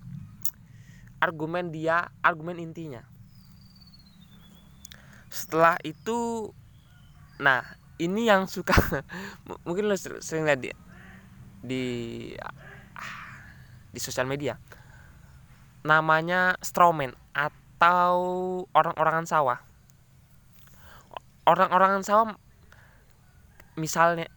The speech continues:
mm, dia menyerang argumen yang ia buat sendiri. Kurang, kurang,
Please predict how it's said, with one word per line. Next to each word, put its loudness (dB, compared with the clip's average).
mm, -10
dia 2
menyerang 4
argumen -2
yang -2
ia 2
buat 2
sendiri. -6
Kurang, 4
kurang, 2